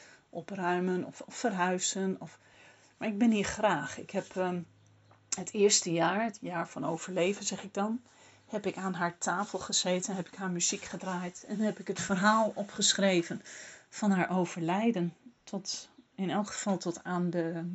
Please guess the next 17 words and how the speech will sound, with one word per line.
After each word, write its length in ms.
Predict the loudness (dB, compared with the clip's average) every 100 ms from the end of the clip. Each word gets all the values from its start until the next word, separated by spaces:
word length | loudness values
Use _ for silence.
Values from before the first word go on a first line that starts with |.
| -8
de, 180 | -12 -10
de, 140 | -10
de 120 | -12
crematie. 720 | -4 0 4 4 2 0 -2
Want 160 | -2 -4
dat 140 | -6
is 160 | -6 -2
een 200 | -4 -4
periode 540 | -6 -4 -2 -2 -4
die 220 | -6 -4 -6
ik 220 | -8 -20 -20
helemaal, 640 | -6 0 2 2 0 -4 -6
eh, 260 | -8 -6 -8 -10 _ _ -20 _ _ _ _ _ _ _ _ _ -8
ja, 280 | -4 -2 0
eigenlijk 340 | -2 -2 0
z-, 300 | 2 2 0
zonder 600 | 0 2 2 4 2 0